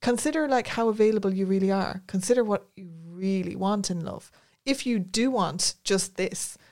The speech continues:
then that's okay. You know, you make that deal with yourself. But my guess is, you, you, you know, I, I, I,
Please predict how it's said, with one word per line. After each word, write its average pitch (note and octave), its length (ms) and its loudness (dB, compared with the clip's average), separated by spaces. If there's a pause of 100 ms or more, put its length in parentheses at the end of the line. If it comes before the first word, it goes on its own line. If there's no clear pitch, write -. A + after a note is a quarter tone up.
(140)
then A3+ 100 -6
that's C4 200 0
okay. A3+ 260 2
You F#3 160 0
know, F3+ 100 0
you F3+ 140 -2
make G3 160 -2
that - 160 -2
deal F#3+ 180 2
with G3+ 140 0
yourself. F3 440 -6
But - 200 4 (260)
my F#3+ 120 2
guess F#3+ 300 6
is, F3 220 2
you, F3+ 80 -4
you, E3+ 300 -6
you F3 100 -6
know, E3 180 0 (680)
I, - 320 -6
I, F#3 200 2
I, F#3+ 120 2